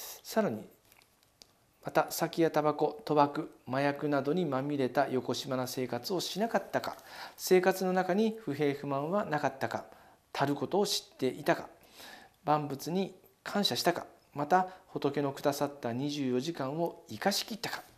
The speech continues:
えー、まあ、この二十四時間を生かし切ったかということが、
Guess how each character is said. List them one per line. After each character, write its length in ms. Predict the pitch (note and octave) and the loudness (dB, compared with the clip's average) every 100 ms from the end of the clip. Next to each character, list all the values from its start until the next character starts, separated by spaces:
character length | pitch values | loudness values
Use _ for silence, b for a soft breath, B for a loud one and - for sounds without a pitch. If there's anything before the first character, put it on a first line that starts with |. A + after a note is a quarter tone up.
| _ B B B B C3+ | _ B B B B -10
え 420 | B2+ B2 B2 C3 | -8 -8 -10 -12
ー、 80 | - _ _ | -16 _ _
ま 80 | D3+ | -6
あ、 20 | |
こ 100 | D3 | -4
の 80 | D3 | -2
二 140 | C#3+ C#3+ | -2 -2
十 100 | C3+ | -2
四 60 | |
時 80 | C3 | -2
間 120 | D#3+ | -2
を 40 | C3 | -2
生 80 | C3 - _ | -6 -14 _
か 120 | D3 | -4
し 100 | C#3+ | -4
切 100 | - | -6
っ 20 | - | -6
た 160 | - | -2
か 120 | A3 | 0
と 240 | A3 C3 G#3+ | 2 -2 -2
い 80 | D#3 | -4
う 60 | C#3+ | -2
こ 100 | D3 | -2
と 140 | D3 | -2
が、 240 | F3 F3 | 2 2